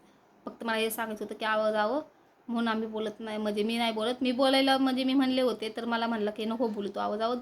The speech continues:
जसं आहे तसंच बोल, लहानपणापासून तू बोलतेस ना तसंच बोल." माझ्या मम्मीला पण म्हणलं, आ-, म-, माझा ब-, नवरा पण माझ्या मम्मीला आरतुरं बोलतो.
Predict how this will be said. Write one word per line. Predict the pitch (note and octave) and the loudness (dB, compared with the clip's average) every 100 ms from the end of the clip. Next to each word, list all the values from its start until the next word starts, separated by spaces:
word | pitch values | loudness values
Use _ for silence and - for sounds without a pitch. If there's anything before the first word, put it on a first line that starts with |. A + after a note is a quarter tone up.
| - | -4
जसं | A#3 A#3 | -6 -2
आहे | G#3+ G#3 | -2 -2
तसंच | G#3 G#3 | -4 -4
बोल, | G3 G3+ | -4 0
लहानपणापासून | G3+ A3+ A3 G#3+ A3 A3 | 0 -2 -4 -8 -10 -8
तू | |
बोलतेस | G#3+ G#3+ G#3+ | -8 -6 -8
ना | A3 G#3+ | -8 -8
तसंच | G#3 A3 | -8 -10
बोल." | G#3+ - - - _ - | -10 -12 -16 -20 _ -6
माझ्या | A3 G#3+ A3 | 0 0 0
मम्मीला | A3 A3 | -2 -4
पण | A3 A#3 | -4 -4
म्हणलं, | A3 G#3+ | 0 2
आ-, | G#3+ G#3+ - _ | 2 0 -18 _
म-, | A#3+ A#3+ B3 | -2 2 4
माझा | B3+ C4+ C#4 | 4 4 4
ब-, | C#4 B3 B3+ | 2 2 2
नवरा | C4+ C4+ C#4+ | 4 4 2
पण | D4 | 2
माझ्या | E4 C#4 C4+ | 2 4 2
मम्मीला | B3 A#3 | 2 4
आरतुरं | A3 G#3+ A3+ G#3 | 4 2 -4 -4
बोलतो. | G#3+ G3 - | -2 -4 -8